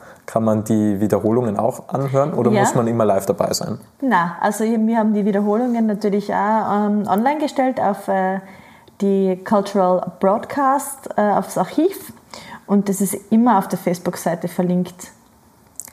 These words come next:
Speaker 2: wie man das findet.
Speaker 1: Super. Das war's, Viktoria. Ich sag ganz, ganz herzlich danke für
Speaker 2: Ja,
Speaker 1: deine Zeit,
Speaker 2: sehr gerne.
Speaker 1: fürs nette und lustige Gespräch und deinen
Speaker 2: <laughs>
Speaker 1: wertvollen Inhalt. Und danke an alle, die da draußen zugehört haben.
Speaker 2: Danke auch,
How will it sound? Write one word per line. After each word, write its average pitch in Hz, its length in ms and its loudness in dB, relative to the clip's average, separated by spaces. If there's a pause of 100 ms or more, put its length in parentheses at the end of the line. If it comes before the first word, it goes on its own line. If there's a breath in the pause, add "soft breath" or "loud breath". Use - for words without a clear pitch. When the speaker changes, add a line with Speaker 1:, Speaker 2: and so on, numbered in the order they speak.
(140)
Speaker 2:
wie 190 120 0
man 175 100 0
das 170 140 -8
findet. 165 340 -6 (480)
Speaker 1:
Super. - 380 -2 (480 loud breath)
Das 120 160 -2
war's, 131 340 2
Viktoria. 147 560 -2
Ich 123 100 -8
sag 117 200 -2
ganz, 113 180 -2
ganz 107 220 -4
herzlich 98 280 -6
danke 104 280 -8
für 269 80 -4
Speaker 2:
Ja, 240 140 -2
Speaker 1:
deine 240 160 0
Zeit, 262 340 0
Speaker 2:
sehr 208 200 0
gerne. 214 220 2
Speaker 1:
fürs 247 100 0 (140)
nette 139 420 2
und 120 200 -2
lustige 120 420 -2
Gespräch 123 380 -2 (140)
und 117 120 -2
deinen 120 200 2
Speaker 2:
<laughs> - 40 2
Speaker 1:
wertvollen 143 380 0
Inhalt. 139 400 0 (320 loud breath)
Und 117 160 0
danke 123 240 2
an 127 100 0
alle, 123 220 2
die 131 100 -2
da 120 120 2
draußen - 340 -2
zugehört 135 340 0
haben. 95 220 -4 (1300 soft breath)
Speaker 2:
Danke 285 280 -4
auch, 254 280 0